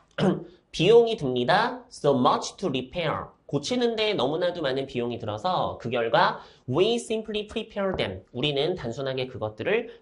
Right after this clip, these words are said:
대체합니다. 요 정도로 읽어주시면 됩니다. 네, 요렇게 하여서 정답이 일 번이 되고요. 그 다음, 짠!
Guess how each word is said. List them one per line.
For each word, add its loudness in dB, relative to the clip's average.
대체합니다. -4
요 -2
정도로 -4
읽어주시면 -10
됩니다. -16
네, -10
요렇게 -2
하여서 2
정답이 -4
일 -6
번이 -4
되고요. -6
그 -6
다음, 2
짠! 2